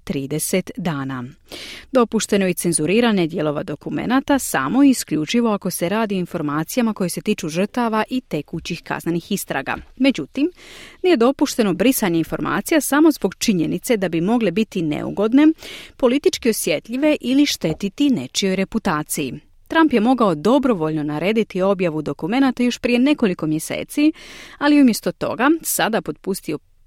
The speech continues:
pod pritiskom, uključujući od dijela svojih saveznika. Epstein je preminuo u zatvoru u New Yorku dvije tisuće devetnaeste godine dok se suočavao s optužbama za trgovinu ljudima u seksualne svrhe.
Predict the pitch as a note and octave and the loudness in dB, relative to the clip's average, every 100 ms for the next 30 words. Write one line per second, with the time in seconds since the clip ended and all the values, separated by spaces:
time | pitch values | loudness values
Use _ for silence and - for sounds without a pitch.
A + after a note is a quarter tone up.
0 | _ - D#3 F3 F#3 - D4 - C#4 C#4+ | _ -10 -6 -2 -2 0 0 2 4 4
1 | - D#3+ - G#3+ G#3+ - C4 C4 D#3+ D#3 | 0 -6 -4 -2 -2 -2 -2 0 0 0
2 | F3 A3 - - D3+ D#3 F#3+ F#3+ D3 D3 | 0 -2 -2 -6 -6 -8 -6 -4 -4 -4
3 | D#3 D3+ D#3 D3 D3 - - - - - | -6 -6 -6 -6 -8 -12 -20 -20 -16 -4
4 | G#3+ F#3 - G#3 G3+ - G#3 G#3 G#3 G3 | -2 -2 -2 0 0 0 0 0 0 -2
5 | F#3 G3 G#3 G#3+ G3+ G3+ G3+ G3+ G3 - | 0 0 0 -2 -2 -2 -4 -6 -6 -8
6 | F#3+ G3 G3 G3+ F3+ G3 F3+ F#3+ G3 F#3 | -6 -6 -6 -8 -4 -2 0 0 0 -2
7 | E3+ - E3 A#3 A#3+ A#3+ A3+ D#3+ D3 D#3 | -6 -6 -2 0 2 2 2 -2 -4 -6
8 | - D3+ - G#3 A3 G#3 G3 G#3+ G#3 A3 | -6 -6 -2 -2 0 -2 -2 -4 -4 -6
9 | G3+ G#3 G#3 G#3 G#3+ B3+ A#3 D#3+ D3 C#3+ | -2 -2 -2 -2 -4 -2 -2 -4 -4 -4
10 | D3 G3+ G3+ G#3 G#3 A3 - - - E3 | -2 -2 0 0 0 0 -2 -4 -4 -2
11 | E3 F3+ - E3 - D#3+ | -2 -2 -2 -4 -4 -8